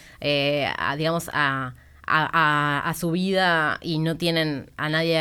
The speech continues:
a, a quien acudir, pero, eh, las personas que salen por amparo es, es como grave porque el Estado, ¿qué hizo para que las personas volvieran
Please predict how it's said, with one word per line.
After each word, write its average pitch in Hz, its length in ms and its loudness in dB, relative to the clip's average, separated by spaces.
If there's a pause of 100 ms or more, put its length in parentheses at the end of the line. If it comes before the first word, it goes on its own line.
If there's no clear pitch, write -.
a, - 80 -6
a 151 60 -8
quien 156 320 -2
acudir, 196 560 -2 (400)
pero, 220 640 0
eh, 143 800 -4
las 143 140 -8
personas 180 340 -4
que 175 80 -6
salen 175 260 -2
por 156 140 -2
amparo 160 640 -2 (420)
es, 170 160 -4 (140)
es 143 260 -12
como 156 220 -4
grave 165 320 2
porque 208 220 -2
el 156 60 -4
Estado, 185 480 2
¿qué 175 140 0
hizo 196 440 -2
para 165 360 2
que 160 180 -2
las 156 140 -2
personas 160 380 -4
volvieran 160 580 -2